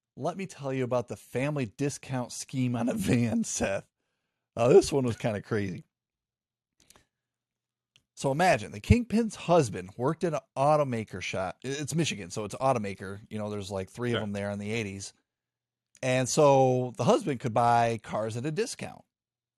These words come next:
Speaker 1: You know, X amount percent off. It's usually pretty decent. I think it was, like, ten, twenty percent or more off. It was a pretty substantial amount off a car.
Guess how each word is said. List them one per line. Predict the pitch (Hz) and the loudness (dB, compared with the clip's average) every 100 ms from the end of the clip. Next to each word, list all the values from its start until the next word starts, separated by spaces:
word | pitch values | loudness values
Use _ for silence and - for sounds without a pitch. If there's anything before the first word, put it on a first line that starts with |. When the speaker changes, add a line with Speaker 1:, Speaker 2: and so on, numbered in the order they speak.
| _ _ _ _ _ | _ _ _ _ _
Speaker 1:
You | 117 101 | -6 -6
know, | 131 | -2
X | 135 - | -2 -2
amount | 135 123 120 120 | -2 0 0 -2
percent | - 113 113 101 | -6 -6 -2 -2
off. | 101 104 | -2 -4
It's | 123 | -4
usually | 233 277 214 _ _ | -4 -2 -6 _ _
pretty | - 120 101 | -8 -8 -6
decent. | 92 110 - 98 | -10 -12 -10 -10
I | |
think | 107 | -8
it | 98 | -8
was, | 98 | -8
like, | 98 90 _ _ _ _ _ - | -8 -10 _ _ _ _ _ -12
ten, | 139 107 104 | -8 -6 -8
twenty | 95 117 104 | -10 -10 -10
percent | 104 92 107 | -10 -10 -8
or | 98 | -8
more | 101 101 92 | -8 -8 -6
off. | 120 101 95 | -4 -6 -8
It | |
was | 107 101 - | -10 -12 -12
a | 123 | -12
pretty | - 170 113 | -8 -8 -6
substantial | 107 - 143 127 113 117 | -12 -8 -4 -4 -4 -4
amount | 110 104 90 | -4 -6 -8
off | - | -14
a | |
car. | 87 170 127 | -10 -8 -8